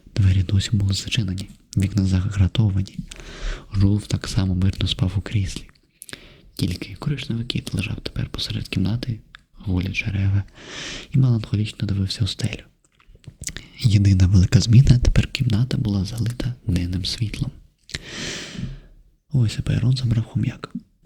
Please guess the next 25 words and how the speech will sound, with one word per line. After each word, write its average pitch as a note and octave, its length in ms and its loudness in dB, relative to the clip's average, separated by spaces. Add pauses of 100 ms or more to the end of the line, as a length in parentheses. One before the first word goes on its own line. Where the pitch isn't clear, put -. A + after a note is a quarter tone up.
сказав G#2+ 360 -2
кіт - 280 -2
Васі C3 240 0
замість F#2+ 260 2
«доброго G2 280 4
дня» A2+ 160 2 (380)
чи - 160 4
«доброго G2+ 540 8 (120)
ранку». - 380 4 (920)
«Який - 280 6
хом'як?» - 420 -2 (140)
запитала - 420 2
спросоння - 480 -2
Васа. A2+ 360 -8 (1080)
«Сірий A#2 280 0
хом'як G2+ 420 -2
Ярема», G2+ 360 -2 (200)
так - 180 -4
само - 220 2
спокійно B2 520 2
і F#2 40 0
сумно F#2+ 300 -2
відповів F#2+ 480 0
їй F#2+ 80 -4
кіт. - 360 -8